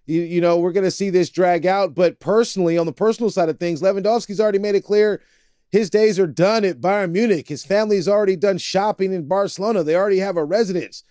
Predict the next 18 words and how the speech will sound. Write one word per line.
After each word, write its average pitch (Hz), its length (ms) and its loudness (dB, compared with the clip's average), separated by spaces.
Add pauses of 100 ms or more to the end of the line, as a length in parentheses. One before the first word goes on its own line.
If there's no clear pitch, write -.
(300)
That's 180 260 0
the 170 80 -2
rumor, 202 460 0 (280)
you 180 120 -4
know, 196 180 2
so 190 200 0
he's 214 400 0 (800)
seemingly 220 580 -2
planting 202 440 -2
seeds 220 600 -4 (260)
in 202 160 0
Spain 233 440 0
right 165 280 0
now. 160 400 -4 (360)
And 208 380 -2 (280)
if 185 220 2
Bayern 220 520 0
don't 220 340 -2